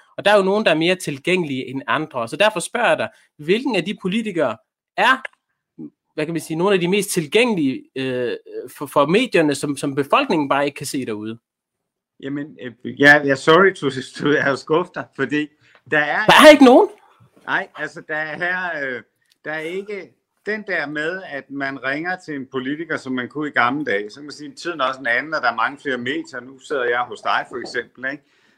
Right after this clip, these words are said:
Speaker 2: Altså, der er jo... Så selvfølgelig bliver de, øh, s-, øh, kimet ned. Men altså, den der med at have direkte adgang til politikerne, den findes simpelthen ikke mere.
Speaker 1: Wow.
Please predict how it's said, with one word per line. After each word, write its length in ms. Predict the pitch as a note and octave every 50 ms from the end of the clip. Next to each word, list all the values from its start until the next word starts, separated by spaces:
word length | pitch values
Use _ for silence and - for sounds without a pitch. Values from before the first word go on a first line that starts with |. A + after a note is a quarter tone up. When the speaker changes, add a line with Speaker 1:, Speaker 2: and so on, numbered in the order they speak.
| _ _
Speaker 2:
Altså, 320 | - A#2 B2 A#2+ - C#3 C3+
der 140 | - C3+ C3
er 120 | C#3 C#3
jo... 460 | C#3+ C#3 C3+ C3 B2+ B2 B2 A#2 A2 G#2
Så 420 | - _ - - - - D3 C3+
selvfølgelig 380 | - - B2+ D3+ F3+ F3+ F3 F3
bliver 140 | D#3+ D3+
de, 120 | C3+ C3+ C3+ _ _ _ A#2+
øh, 180 | C3+ C3 B2+
s-, 320 | B2 - - - - - - C3+
øh, 180 | C3+ B2 B2 -
kimet 420 | - - F3 F3+ F#3+ G3 F#3+ F3+ D3
ned. 200 | C3 B2+ B2 B2 _ _ _ _ _ _ _ _ -
Men 160 | - C3+ C#3+ C#3
altså, 280 | C3 C3+ C3+ - C#3 - -
den 180 | G3+ G#3+ G3+
der 180 | G3 F#3 E3 D#3
med 340 | D3+ D#3 D#3 D#3 E3+ F3+ F3+ - B2
at 100 | C3+ C3+
have 120 | C3 C3+ B2+ _ -
direkte 520 | F#3 E3+ D#3 D3 D#3+ E3 D#3 C3 - -
adgang 520 | C3+ D3 E3 E3 - C#3 C3+ B2+ A2 -
til 240 | _ - D3 D3 D3 D3 -
politikerne, 680 | - C#3 C3 B2 C3 C3 C#3 C#3 C3 B2+ A#2 A2 G#2 G2+ -
den 160 | C#3 C#3 C#3+ C#3+ -
findes 240 | D#3 D#3+ F#3 F#3+ -
simpelthen 400 | - B2+ G#2+ F2 F#2+ G2 F2+ F2+
ikke 160 | F2+ - F#2+
mere. 180 | F2 F2 F2 - _ _ _ _ _ _ _ _ _ _ _ _ _ _ _ _ _ _ -
Speaker 1:
Wow. 300 | - - - D3+ G2 -